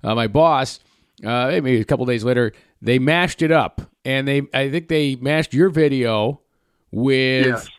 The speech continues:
Speaker 1: my call and the call, the international call, the Spanish call.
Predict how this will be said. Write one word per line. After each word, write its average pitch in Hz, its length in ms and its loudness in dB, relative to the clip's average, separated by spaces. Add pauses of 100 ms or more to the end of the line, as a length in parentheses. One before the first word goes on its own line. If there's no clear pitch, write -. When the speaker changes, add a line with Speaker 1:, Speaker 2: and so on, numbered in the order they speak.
(320)
Speaker 1:
my 165 320 2
call 151 540 2
and 220 300 0
the 196 80 0
call, 165 480 4
the 160 120 0
international 180 560 0
call, 98 220 0
the 101 80 -2
Spanish 190 400 -2
call. - 360 -4